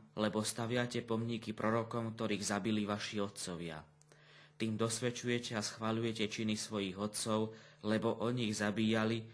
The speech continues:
a vy im staviate pomníky." Preto aj Božia múdrosť povedala: "Pošlem k ním prorokov a apoštolov a oni niektorých z nich zabijú, iných budú prenasledovať, a toto pokolenie sa bude zodpovedať za krv všetkých prorokov,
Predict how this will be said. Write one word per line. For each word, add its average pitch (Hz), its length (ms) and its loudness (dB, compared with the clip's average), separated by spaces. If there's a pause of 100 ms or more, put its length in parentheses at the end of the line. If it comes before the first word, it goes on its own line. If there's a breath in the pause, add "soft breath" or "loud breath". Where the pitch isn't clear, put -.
(220 loud breath)
a 98 80 2
vy 113 160 2
im 113 80 -2
staviate 104 560 0
pomníky." 87 640 -4 (800 loud breath)
Preto 120 320 2
aj 120 80 4
Božia 123 400 4
múdrosť 110 400 2
povedala: 107 640 4 (480 loud breath)
"Pošlem 131 400 2
k 117 80 -4
ním 107 160 2
prorokov 117 560 2
a 101 160 2
apoštolov 113 800 0 (340 loud breath)
a 101 80 4
oni 113 160 4
niektorých 110 560 0
z 110 80 -6
nich 101 160 0
zabijú, 104 560 0 (320 loud breath)
iných 107 240 2
budú 107 240 -2
prenasledovať, 104 960 0 (480 loud breath)
a 101 160 -2
toto 120 240 -2
pokolenie 123 560 0
sa 120 160 -4
bude 107 240 -2
zodpovedať 110 720 0
za 104 160 0
krv 104 160 0
všetkých 110 480 -6
prorokov, 104 720 2